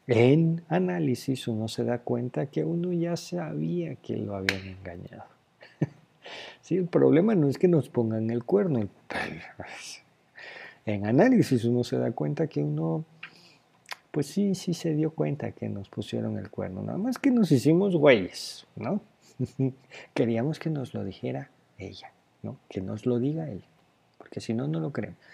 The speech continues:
¿saben? Este, entonces, ¿qué pasa? Bueno, pues lo que pasa es que,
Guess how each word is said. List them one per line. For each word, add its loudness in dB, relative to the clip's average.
¿saben? -2
Este, -4
entonces, 0
¿qué 8
pasa? 2
Bueno, 6
pues 2
lo 4
que -2
pasa 4
es 4
que, 4